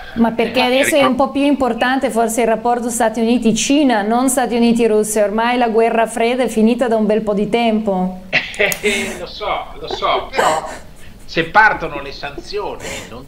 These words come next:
Speaker 2: dico che succeda niente, ma anche Stati Uniti-Cina, Russia-Cina, tutto quello che vuoi, però io dico che non sono le obbligazioni che hanno fatto scendere le borse,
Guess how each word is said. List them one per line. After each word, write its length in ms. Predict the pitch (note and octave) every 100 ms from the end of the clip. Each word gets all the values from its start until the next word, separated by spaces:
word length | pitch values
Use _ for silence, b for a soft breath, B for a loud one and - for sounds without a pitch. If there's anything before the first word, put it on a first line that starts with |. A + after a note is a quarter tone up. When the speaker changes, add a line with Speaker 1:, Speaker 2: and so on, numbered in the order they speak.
| -
Speaker 2:
dico 240 | A3+ F#3+
che 100 | D3
succeda 400 | C3+ C#3 C#3+ C3
niente, 480 | B2+ B2 G#2+ F#2 B2 -
ma 160 | A#2
anche 240 | C3+ A3 F3+
Stati 240 | A2 G#2
Uniti-Cina, 800 | A2 G2+ G#2+ - B2 F3+ F#2+ F2
Russia-Cina, 720 | G#2+ - C#3+ - C#3+ F3+ C3+
tutto 240 | D4 -
quello 160 | G#3+ D#3+
che 60 |
vuoi, 360 | D3 B2 G2 F2+ - - - - -
però 540 | E3+ E3+ D3 A2 - - - - - - - - - - -
io 220 | F3 G#3
dico 360 | E3+ E3 - -
che 160 | D#3+
non 180 | E3 E3+
sono 300 | - A#3+ B3+
le 80 | G3
obbligazioni 800 | E3+ D#3+ D#3+ F#3 - E3 D#3+ F3
che 100 | D#3+
hanno 120 | D#3
fatto 300 | D3+ C3+ -
scendere 420 | D3 - C3+ C#3+
le 80 | D3+
borse, 520 | C3+ F#2 - - F#2+